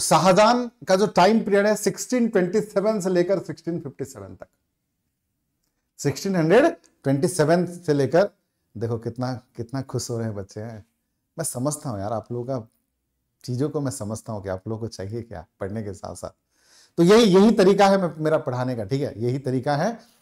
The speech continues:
बस आप लोग आते रहिए, रेगुलर आते रहिए, but उसके साथ साथ मैं ये भी गारंटी देता हूँ कि whatever the topic I'll teach in the classes, I'll make you instantly memorize in the classes, क्लास में ही याद रहेगा,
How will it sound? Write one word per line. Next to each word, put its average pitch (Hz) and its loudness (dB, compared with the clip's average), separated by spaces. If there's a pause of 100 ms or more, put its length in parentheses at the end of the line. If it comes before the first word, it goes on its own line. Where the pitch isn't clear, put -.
(320)
बस 180 4
आप 139 4
लोग 170 8
आते 147 8
रहिए, 170 8
रेगुलर 165 6
आते 135 6
रहिए, 165 6
but 156 0
उसके 156 2
साथ 180 4
साथ 175 -4
मैं 180 -4
ये 156 4
भी 185 2
गारंटी 170 2
देता 165 0
हूँ 165 -2
कि 190 0
whatever 135 0
the 180 -2
topic 156 -2
I'll 160 0
teach 156 -2
in 160 -2
the 156 0
classes, 143 0 (380)
I'll 139 2
make 160 0
you 151 4
instantly 151 0
memorize 131 0
in 123 -4
the 110 -10
classes, 92 -8
क्लास 123 -4
में 139 0
ही 135 0
याद 104 -6
रहेगा, 85 -12